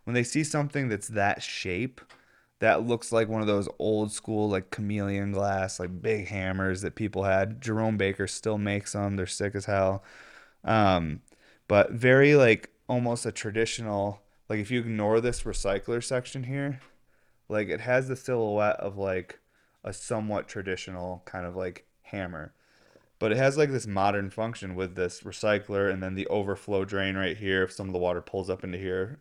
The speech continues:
it can go back down. Um, but then that overflow kind of follows with the whole, like, shape of this piece too. It goes with it. Goes with the shape of the drain.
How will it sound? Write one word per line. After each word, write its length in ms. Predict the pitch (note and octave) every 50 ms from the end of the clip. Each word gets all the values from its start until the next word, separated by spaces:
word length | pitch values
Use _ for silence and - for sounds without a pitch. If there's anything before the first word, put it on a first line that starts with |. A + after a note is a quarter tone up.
| _
it 60 | _
can 120 | - G#2 F#2
go 140 | F#2 F2+ F2
back 200 | F2+ F2+ F2 -
down. 440 | F#2+ F2 F2+ F2+ F2 F2+ F2+ F2+ - _ _ _ - _ _ _ _ _ _ -
Um, 260 | G#2 G2+ F#2+ F2+ F2+
but 120 | F#2 F2
then 140 | G#2 G#2 G2+
that 140 | G#2 G2 C#2
overflow 400 | F#2+ A2+ A2 G#2+ - - G#2 F#2
kind 180 | - G#2+ G2+
of 60 | F#2+ -
follows 360 | - F#2+ G2 G2 G2 G2+ G#2
with 100 | G2 F2
the 80 | F2+
whole, 240 | E2+ G2+ G2 F#2+ F#2
like, 300 | F#2 F2 E2 E2 - _ - _ _ _ _ _
shape 400 | - - - A2 G#2 G2+ G2+ F#2+
of 100 | F2 E2+
this 160 | F2 D#2 -
piece 340 | - - F#2+ E2+ F2+ - -
too. 380 | - - F#2+ F2+ F2 F#2 F#2 G2 - _ _ _ -
It 120 | - G2+ F#2+
goes 260 | G#2 G2+ G2+ F#2+ G2
with 160 | F#2 E2 F2
it. 140 | F2+ F2+ - - _ _ -
Goes 180 | G2+ G2 F2+
with 100 | F#2 F2+
the 60 | F#2+
shape 240 | F#2+ - G#2 F#2+ -
of 60 | -
the 60 | F#2 F2
drain. 480 | - F#2+ F#2 F#2+ F#2+ F#2+ F#2 F#2+ G2